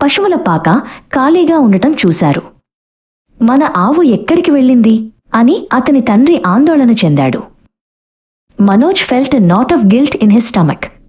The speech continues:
"It was just a small mistake," he mumbled to himself, looking down at his feet. మనోజ్ కడుపులో అపరాధభావం వెలిపెట్టింది. And some villagers started searching.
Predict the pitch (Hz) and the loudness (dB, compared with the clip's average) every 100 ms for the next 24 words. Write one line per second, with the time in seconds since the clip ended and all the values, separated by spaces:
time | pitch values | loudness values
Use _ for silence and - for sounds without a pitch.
0 | - 285 311 294 180 277 349 - 440 226 | -4 -2 0 0 0 0 -2 -2 -2 0
1 | 240 302 240 - 175 - - - _ _ | 2 2 0 0 -4 -4 -12 -18 _ _
2 | - 254 202 226 285 302 254 202 190 147 | -2 2 4 2 2 0 0 2 0 0
3 | 170 - - _ _ 240 269 349 262 208 | -2 -4 -14 _ _ 0 2 2 2 2
4 | 226 226 226 226 - 180 - - - _ | 2 2 0 -2 -2 -4 -4 -10 -14 _
5 | _ _ _ _ _ _ _ _ _ 214 | _ _ _ _ _ _ _ _ _ 0
6 | 202 277 381 - 233 277 302 294 302 - | 2 0 -2 -2 -2 0 0 0 -2 -2
7 | 247 285 254 208 185 285 214 208 208 - | 0 0 0 0 2 2 2 0 -2 0
8 | 131 - - - _ _ 403 392 302 277 | -2 -2 -8 -20 _ _ -2 0 0 2
9 | 247 190 226 214 233 285 202 233 339 - | 2 2 2 2 0 -2 -2 -2 -2 -2
10 | 196 170 160 | -2 -2 -2